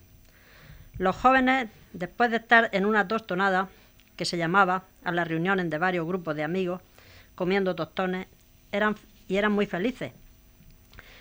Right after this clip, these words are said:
Tenían mucha ilusión con hacerle travesuras en las casas a las chicas,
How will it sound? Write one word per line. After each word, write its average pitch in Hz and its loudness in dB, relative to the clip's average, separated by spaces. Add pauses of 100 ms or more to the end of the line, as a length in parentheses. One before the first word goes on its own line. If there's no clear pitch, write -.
(220)
Tenían 233 4
mucha 247 2
ilusión 220 2
con 196 -2
hacerle 208 0
travesuras 196 -2
en 175 -2
las 165 -2
casas 190 -2
a 196 0
las 160 -2
chicas, 160 -8